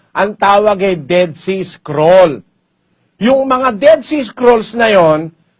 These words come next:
nakatago sa mga malalaking banga, nakasulat sa mga balat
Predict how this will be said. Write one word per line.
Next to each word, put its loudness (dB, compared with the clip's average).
nakatago -2
sa -4
mga -4
malalaking -4
banga, -2
nakasulat -2
sa -4
mga -2
balat 0